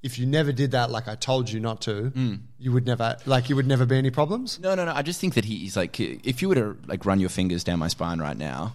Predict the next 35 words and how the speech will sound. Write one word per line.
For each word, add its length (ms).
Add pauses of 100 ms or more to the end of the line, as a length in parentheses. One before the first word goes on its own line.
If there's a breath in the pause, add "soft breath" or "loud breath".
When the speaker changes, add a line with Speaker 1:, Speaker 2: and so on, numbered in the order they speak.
(120)
Speaker 2:
you 100
can 160
feel 460
exactly 720
where 420
the 80
vertebrae 460
is 400 (400)
busted. 400 (180)
Speaker 1:
Right. 300 (180)
Speaker 2:
Um, 340
but 300 (380)
I 340
basically 600
have 300
to 80
keep 280 (180)
all 140
the 60
muscles 360
around 220
that 180 (100)
vertebrae 600 (580)
really 240
tight, 340 (180)
Speaker 1:
Yeah. 220
Speaker 2:
strong. 220 (600 soft breath)
Um, 340 (220)
but 180 (320)
he's 300
suggesting 420
that, 160
like, 240
no, 260
that 220